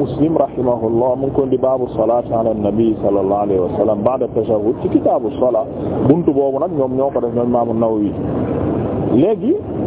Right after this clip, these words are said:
xam nga waxoon nañ ci salaatu ala nabi ak waram,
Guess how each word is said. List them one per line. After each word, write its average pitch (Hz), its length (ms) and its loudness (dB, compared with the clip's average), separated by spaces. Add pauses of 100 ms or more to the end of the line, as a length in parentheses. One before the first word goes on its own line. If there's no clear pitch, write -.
(560)
xam 175 140 2
nga 240 120 0 (200)
waxoon 190 320 2
nañ 151 100 0 (120)
ci 170 80 2 (380)
salaatu 160 340 2
ala 139 140 0
nabi 127 320 2
ak 123 140 0
waram, 107 240 2